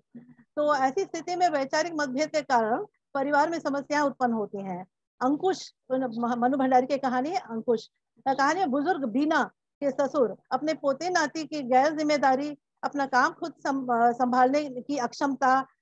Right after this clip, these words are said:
अपने नौकरों के प्रति अवहेलना की मनोवृत्ति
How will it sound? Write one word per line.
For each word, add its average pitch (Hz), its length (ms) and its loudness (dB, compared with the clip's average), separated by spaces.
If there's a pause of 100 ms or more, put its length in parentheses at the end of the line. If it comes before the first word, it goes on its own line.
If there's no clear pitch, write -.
(180)
अपने 302 260 -2
नौकरों 269 380 0
के 330 120 -4
प्रति 302 240 -6
अवहेलना 247 580 4
की 285 140 -6
मनोवृत्ति 254 880 -2